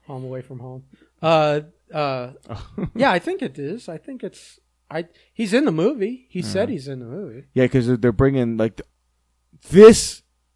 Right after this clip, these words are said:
Speaker 2: the Marvel universes that we know, they're Norman Osborn, some chivalry, you know, like
Speaker 1: Are we getting Keaton in this?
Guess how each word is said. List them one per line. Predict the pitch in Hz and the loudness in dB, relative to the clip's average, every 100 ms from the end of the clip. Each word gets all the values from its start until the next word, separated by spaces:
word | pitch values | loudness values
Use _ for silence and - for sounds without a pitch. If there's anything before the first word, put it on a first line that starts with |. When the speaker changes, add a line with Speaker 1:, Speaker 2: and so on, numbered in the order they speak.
| _ | _
Speaker 2:
the | - | -6
Marvel | 139 156 180 151 | -2 0 0 0
universes | 131 123 117 110 107 - 110 | -4 -4 -4 -4 -6 -6 -8
that | 101 95 | -6 -6
we | 101 135 180 | -4 -2 -2
know, | 127 95 87 92 - _ _ _ | -2 -4 -6 -8 -12 _ _ _
they're | 120 131 175 190 151 | 0 6 8 8 6
Norman | 143 131 127 | 0 0 0
Osborn, | 117 113 107 120 113 | 0 -2 -4 -6 -6
some | - 110 107 | -8 -8 -8
chivalry, | 104 - - 135 113 113 107 107 120 | -10 -12 -6 -4 -4 -4 -6 -10 -12
you | 113 107 | -10 -8
know, | |
like | 110 110 104 | -8 -6 -4
Speaker 1:
Are | 196 | 0
we | 339 | 0
getting | 339 381 370 | 0 -4 -4
Keaton | - 339 339 | -6 -6 -6
in | 330 | -8
this? | 359 403 - | -8 -10 -14